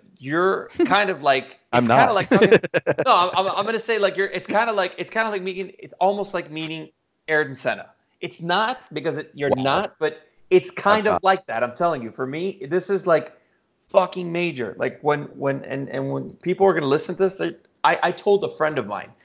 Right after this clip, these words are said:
Speaker 1: when I told Adrian, he's like, "What? You talked to Paul?" And I'm like, "Yeah." He, he said he's gonna do a podcast. He's like, "No, no, that's impossible. What are you talking about?" He didn't wanna believe me. So I said, "Listen,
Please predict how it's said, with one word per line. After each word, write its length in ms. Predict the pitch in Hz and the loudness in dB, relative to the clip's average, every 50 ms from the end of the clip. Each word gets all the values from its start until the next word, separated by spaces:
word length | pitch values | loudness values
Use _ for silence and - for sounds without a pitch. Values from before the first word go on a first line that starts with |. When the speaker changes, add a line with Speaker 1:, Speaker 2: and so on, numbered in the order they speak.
| _ _ _ - | _ _ _ 4
Speaker 1:
when 100 | 147 160 | 4 4
I 60 | 208 | 6
told 280 | 202 302 277 233 - - - | 6 6 4 4 4 0 -4
Adrian, 400 | 175 202 214 160 139 123 107 98 | -4 -2 -2 -4 -6 -8 -8 -8
he's 220 | - 147 139 123 | -10 -14 -12 -8
like, 260 | 127 120 104 - _ _ _ _ _ _ _ _ | -8 -8 -8 -10 _ _ _ _ _ _ _ _
"What? 420 | 139 131 143 202 427 453 453 - - _ _ _ _ _ _ _ _ | -18 -6 -2 -2 -2 -2 -4 -10 -20 _ _ _ _ _ _ _ _
You 100 | - 156 | -14 -6
talked 180 | - 240 240 - | -6 -6 -4 -4
to 100 | 143 - | -10 -10
Paul?" 400 | - _ _ - - - - - | -12 _ _ -6 -4 -4 -4 -6
And 120 | - 151 143 | -10 -8 -8
I'm 120 | 151 143 | -6 -4
like, 220 | 135 127 - - _ _ - | -4 -6 -6 -8 _ _ 0
"Yeah." 260 | 180 226 208 131 120 | 2 2 2 2 0
He, 140 | 123 135 127 | -6 -10 -10
he 140 | 139 139 127 | -10 -12 -8
said 160 | - 165 156 | -6 -6 -6
he's 60 | 165 | -4
gonna 140 | 165 165 151 | -6 -6 -6
do 60 | 165 170 | -6 -8
a 40 | |
podcast. 400 | - 170 185 190 190 120 110 - | -4 -2 -4 -4 -4 -8 -14 -14
He's 140 | - 120 110 | -14 -10 -10
like, 160 | 117 110 - _ _ _ _ _ _ _ _ | -10 -10 -10 _ _ _ _ _ _ _ _
"No, 200 | - - - - - _ _ _ _ _ _ | -12 -12 -12 -12 -14 _ _ _ _ _ _
no, 100 | 131 135 | 2 4
that's 180 | 135 147 - 175 | 6 4 4 2
impossible. 600 | 139 - - 143 139 123 - - 104 101 101 90 | -2 0 2 2 2 2 0 -4 -8 -8 -8 0
What 120 | 101 147 190 | 2 2 4
are 40 | |
you 80 | 202 185 | 4 2
talking 420 | - - 190 185 170 - - 135 | 2 4 4 4 4 2 -2 -6
about?" 240 | 123 110 117 104 107 | -2 0 0 0 0
He 80 | 123 139 | -2 -4
didn't 80 | 160 | -2
wanna 140 | 170 165 156 143 | -2 -2 -2 -2
believe 240 | 127 139 147 147 | -2 -4 -6 -6
me. 120 | 117 104 98 | -8 -10 -10
So 140 | - - 135 | -6 -6 -6
I 40 | |
said, 180 | 117 - 131 113 | -4 -4 -4 0
"Listen, 320 | 123 135 127 - 110 101 | 0 0 0 0 -8 -8